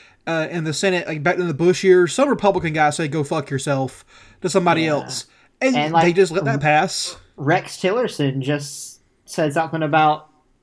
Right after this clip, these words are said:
Speaker 2: Trump being, like, dumb as shit or something.
Speaker 1: He
Speaker 2: So,
Speaker 1: called him a
Speaker 2: like, why
Speaker 1: fucking
Speaker 2: are
Speaker 1: idiot.
Speaker 2: people, yeah, a fucking idiot. So, like, why is it not a big deal? Like, Rex Tillerson says it, and it's just, like, it's totally different.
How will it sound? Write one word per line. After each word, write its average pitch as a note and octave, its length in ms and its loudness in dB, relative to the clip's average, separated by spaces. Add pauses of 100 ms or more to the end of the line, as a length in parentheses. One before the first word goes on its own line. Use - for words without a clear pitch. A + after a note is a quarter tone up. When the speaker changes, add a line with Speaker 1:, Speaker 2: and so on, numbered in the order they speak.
(540)
Speaker 2:
Trump A3 360 -2
being, D3+ 260 0
like, C#3+ 360 -4
dumb D#3+ 260 2
as D#3 100 0
shit F3 320 0
or C#3 120 0
something. C#3 500 -4 (720)
Speaker 1:
He G#3 80 2
Speaker 2:
So, F#3+ 60 4
Speaker 1:
called F#3+ 140 6
him F#3 40 6
a E3+ 40 4
Speaker 2:
like, - 100 -6
why F#3+ 60 4
Speaker 1:
fucking G#3+ 160 4
Speaker 2:
are E3 60 0
Speaker 1:
idiot. C3+ 260 0
Speaker 2:
people, - 120 -14 (420)
yeah, G#3 220 2
a D3 40 2
fucking G3+ 380 0
idiot. C#3+ 460 -4
So, E3+ 220 -4
like, E3 160 0
why F3+ 180 2
is E3 100 -2
it F#3 80 -4
not F3+ 200 0
a E3 40 -2
big D#3+ 220 -2
deal? D3+ 340 -2
Like, B2+ 200 -6
Rex D#3 240 -4
Tillerson E3 400 -4
says C#3 240 -4
it, C3+ 200 -8
and C3+ 160 -8
it's C3+ 200 -10
just, C#3+ 260 -10
like, C3+ 360 -8 (440)
it's C#3+ 180 -6
totally D#3 300 0
different. D3+ 380 -4